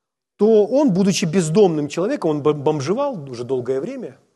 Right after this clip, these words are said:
ну, и он хорошенько выпивал, закладывал, иногда воровал спиртное.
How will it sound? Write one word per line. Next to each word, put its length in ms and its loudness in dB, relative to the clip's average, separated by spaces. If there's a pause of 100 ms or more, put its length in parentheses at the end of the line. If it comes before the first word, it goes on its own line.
(120)
ну, 140 -10
и 60 -2
он 80 -6
хорошенько 640 -4
выпивал, 480 -8
закладывал, 580 -14 (1080)
иногда 280 -2
воровал 400 2
спиртное. 600 -4